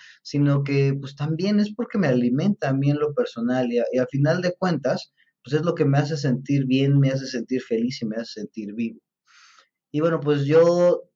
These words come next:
desearía que todas las personas que escuchan este podcast o que lo ven, em, pues, por lo menos tengan esa claridad, ¿no? Porque muy probablemente... Eh,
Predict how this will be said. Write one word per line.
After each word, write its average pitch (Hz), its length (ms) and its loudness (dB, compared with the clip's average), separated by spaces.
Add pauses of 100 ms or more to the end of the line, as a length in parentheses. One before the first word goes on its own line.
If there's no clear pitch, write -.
desearía 147 1000 0
que 143 100 -8
todas 226 260 -4
las 233 120 -6
personas 143 840 -6
que 113 400 0
escuchan 147 540 -2
este 139 180 -2
podcast 123 600 -2
o 113 100 -4
que 110 120 -8
lo 104 160 -4
ven, 127 320 2 (500)
em, 113 640 -2 (240)
pues, - 400 -4
por 123 140 2
lo 123 100 2
menos 147 320 0
tengan 147 320 -2
esa 143 180 -4
claridad, 110 580 -6
¿no? 135 260 -18 (300)
Porque 156 200 -4
muy 208 140 2
probablemente... 220 920 4 (440)
Eh, 131 500 -2